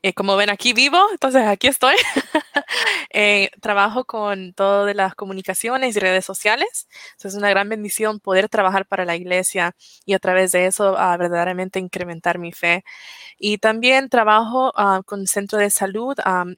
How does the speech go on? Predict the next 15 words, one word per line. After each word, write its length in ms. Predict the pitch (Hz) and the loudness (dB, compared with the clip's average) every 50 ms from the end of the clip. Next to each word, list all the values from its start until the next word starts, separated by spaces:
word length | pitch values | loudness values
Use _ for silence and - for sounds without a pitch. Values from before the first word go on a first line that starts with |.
| _ | _
en, 180 | - 208 190 190 - | -10 -8 -8 -8 -8
en 100 | 202 190 | -8 -6
informáticas, 1000 | 190 190 - - - 196 190 190 190 - - 175 - - - 170 - - - - | -6 -6 -8 -8 -6 -2 0 0 0 -2 -4 -8 -6 -6 -4 -2 -4 -4 -4 -6
informando 480 | - 202 196 - 185 185 185 185 190 196 | -10 -8 -6 -4 -2 -2 0 0 0 0
a 40 | 185 | 0
la 120 | 175 175 | 0 0
gente 280 | 190 185 190 - - 190 | 0 -2 -2 -2 -2 0
de 120 | 185 180 | 0 2
diferentes, 840 | 180 185 - - - 175 175 180 185 185 - 196 185 180 180 - - - - - - - - - - - - - | 0 -2 -2 0 0 0 2 0 0 0 0 2 2 2 2 0 -2 -2 -6 -14 -14 -12 -14 -14 -14 -14 -10 -4
am, 440 | - - 180 175 175 165 165 165 - - _ _ _ - - 196 | -2 0 2 2 2 2 0 -4 -10 -14 _ _ _ -8 -4 -2
condiciones, 580 | - 202 196 190 - - 208 196 196 196 185 185 | 0 0 0 0 0 2 2 4 4 2 2 0
enfermedades 800 | 185 175 - 175 175 175 170 170 175 170 170 170 175 170 - - | 0 0 0 0 2 4 4 4 4 4 4 4 2 2 0 0
que, 200 | - 185 160 160 | -2 -2 -2 0
que 80 | - | -2
existen. 680 | 160 - - - 208 214 - - 165 156 160 165 165 | 0 0 0 0 0 0 -2 0 0 -2 -2 -4 -8